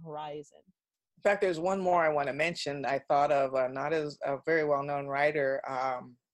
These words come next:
Speaker 2: oh my God, the name, Kai Ashanti Wilson did an amazing horror novella for Tor, which is free online, called The Devil in America.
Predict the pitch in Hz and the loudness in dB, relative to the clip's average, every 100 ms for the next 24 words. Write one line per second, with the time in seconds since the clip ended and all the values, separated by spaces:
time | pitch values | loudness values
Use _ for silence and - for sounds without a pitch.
0 | - 139 131 131 127 135 131 - 208 208 | -12 -10 -10 -10 -8 -6 -6 -6 0 2
1 | 208 156 - 156 165 160 151 139 147 - | 4 2 0 -2 -4 -6 -4 -2 -2 -4
2 | - 120 120 139 _ _ _ 160 160 156 | -10 -12 -12 -18 _ _ _ -2 0 -2
3 | 151 156 170 170 170 151 135 151 160 160 | -2 0 0 -2 -4 -6 -2 0 2 0
4 | 143 135 131 127 120 113 - - - 147 | -2 -2 0 0 -2 -4 -12 -14 -2 0
5 | 139 135 143 - 160 156 156 147 131 127 | 2 0 -6 -6 -4 -4 -4 -4 -4 -4
6 | 135 147 143 131 - 147 160 160 - 151 | -2 -2 0 -2 2 0 0 -4 -4 -4
7 | 147 143 - 139 135 139 135 - 107 | -4 -6 -10 -6 -6 -4 -6 -6 -6